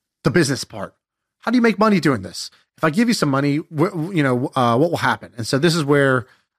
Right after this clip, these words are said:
um, usually I, I actually kind of left one out here. So what I would do here is I would separate these.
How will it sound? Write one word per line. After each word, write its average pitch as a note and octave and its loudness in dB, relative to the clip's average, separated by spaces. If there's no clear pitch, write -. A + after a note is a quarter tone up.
um, G#2+ 0
usually D#3+ 4
I, B2+ 2
I B2+ 2
actually C3 -6
kind G#2+ -8
of G2 -12
left G#2 -6
one G2+ -2
out G2+ -10
here. E2+ -16
So G#2 -8
what A#2+ -4
I B2+ 2
would B2 2
do C3 4
here A#2 0
is G#2 -2
I G#2+ 0
would G#2 -2
separate A#2+ -2
these. A2+ -8